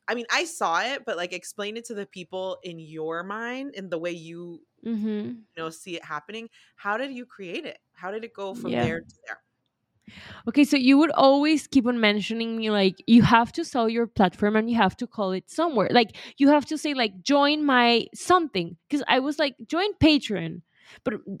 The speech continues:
Speaker 2: a lot of people don't even know what Patreon is.
Speaker 1: Yeah, and then you're, like, selling Patreon. <laughs>
Speaker 2: Yeah, I was selling Patreon.
Speaker 1: Yeah.
Speaker 2: I was like, "Join Patreon." And then people were like,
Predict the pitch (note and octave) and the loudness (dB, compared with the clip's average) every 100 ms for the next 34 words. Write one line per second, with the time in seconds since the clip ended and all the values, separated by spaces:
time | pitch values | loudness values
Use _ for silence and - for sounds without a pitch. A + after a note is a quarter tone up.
0 | - C#4 C4+ G4+ G#4 F#4+ E4+ D4 D4+ D4+ | 4 6 6 6 4 2 2 -4 -6 -6
1 | C#4+ C4+ B3+ C4+ C#4 A#3+ F#3 E3 E3 - | -2 -2 0 -2 -2 -6 -8 -8 -10 -16
2 | _ _ _ _ A#3+ C5 C#4+ E4 G4+ A4+ | _ _ _ _ -10 -8 -6 -4 -4 -4
3 | B4+ B4+ - - - C4+ E4 F4 C#4+ B3+ | -4 -4 -6 -12 -4 -2 -2 -8 -8 -4
4 | G4 - F#3+ D3+ D3+ - - - G#3+ A3+ | -4 -6 -10 -8 -12 -16 -18 -8 2 4
5 | D#4 - D4+ F4 G#4+ - C4 A#3 D4+ C4+ | 4 2 0 -6 -10 -10 -10 -8 -10 -2
6 | F4 F4+ - G#3 F3 F3 F3 _ C#4+ E4+ | 2 2 2 -6 -6 -10 -18 _ -16 -6
7 | - D4 D4+ A#3 - C4 E4 F4+ D#4+ D#4 | -2 0 0 -4 0 2 2 0 2 2
8 | - G3 E3 D#3 - A3 G#3+ G#3+ A#3 A#3 | 2 -10 -10 -12 -10 -6 -4 -4 0 2
9 | A#3+ A#3 | 4 2